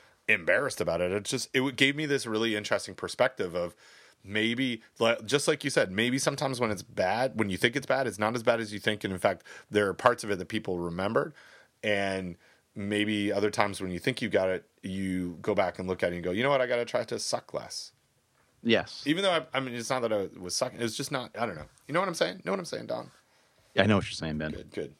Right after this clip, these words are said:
Speaker 1: So anyway, it was a really interesting event, and they give you free beer. Like, I mean,
Speaker 2: <laughs> Free as in beer.
Speaker 1: Yeah, free, free beer. Free, free, free beer was awesome. It was, there was a
Speaker 2: Wow.
Speaker 1: lot of some cool stuff.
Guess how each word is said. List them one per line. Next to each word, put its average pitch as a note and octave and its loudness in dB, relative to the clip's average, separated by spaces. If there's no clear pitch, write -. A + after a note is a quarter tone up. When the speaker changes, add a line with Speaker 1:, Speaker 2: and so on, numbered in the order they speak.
Speaker 1:
So G2+ -2
anyway, G#3 2
it B2+ 0
was C3+ 0
a C#3+ 2
really A3 4
interesting C#3+ 0
event, G2+ 0
and A2+ -2
they A#2 2
give C#3 -2
you D#3+ 2
free C#3+ -2
beer. C#3 -2
Like, G2 -2
I G2 -6
mean, G2+ -2
Speaker 2:
<laughs> - 0
Free D#3 6
as C3+ 4
in B2+ 2
beer. C3+ 0
Speaker 1:
Yeah, D3 4
free, - -2
free E3+ -4
beer. D3+ -2
Free, D#3 -2
free, D#3+ -4
free D#3 0
beer C3+ 2
was D#3 0
awesome. C#3 -2
It A2+ -2
was, A#2 -2
there B2 -2
was C3 -2
a C4+ 4
Speaker 2:
Wow. - 6
Speaker 1:
lot - -4
of - -10
some G2+ -12
cool - -4
stuff. G#2 -6